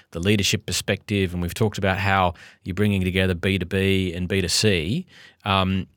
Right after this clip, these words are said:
I, I imagine there's still a journey to go in, in maybe more tightly or neatly tying all of that together and, and presenting it as a unified whole. But is, is there any other aspect of your journey that's really like the, you know, the big dream or the,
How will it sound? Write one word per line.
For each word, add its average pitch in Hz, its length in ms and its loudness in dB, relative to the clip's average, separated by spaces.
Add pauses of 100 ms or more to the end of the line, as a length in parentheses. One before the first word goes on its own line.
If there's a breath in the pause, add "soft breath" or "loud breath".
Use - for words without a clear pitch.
(340)
I, 104 140 -6 (120)
I 113 80 4
imagine 123 360 4
there's 104 120 4
still 110 220 2
a 95 40 2
journey 104 360 4
to 98 80 -2
go 90 220 2
in, 87 180 -2
in 92 260 -6 (400)
maybe 104 400 2
more 95 280 0
tightly 110 520 0
or 92 200 0
neatly 98 560 0 (400 soft breath)
tying 110 320 2
all 98 120 2
of 92 80 0
that 98 160 0
together 98 400 0
and, 87 300 -2
and 87 180 -6
presenting 92 360 -2
it 85 100 -8
as 82 140 -8
a 90 40 -8
unified 90 420 -2
whole. 92 260 2
But 92 140 -4
is, 98 200 -4
is 110 220 -4
there 117 160 4
any 135 160 4
other 117 220 4
aspect 107 420 -2
of 95 80 -6
your 98 100 0
journey 101 280 2
that's 95 200 -4
really 107 180 2
like 95 280 -2
the, 87 180 -2 (640 soft breath)
you 123 160 2
know, 104 200 2
the 90 80 -4
big 110 220 -2
dream 117 560 4
or 95 180 2
the, 90 200 2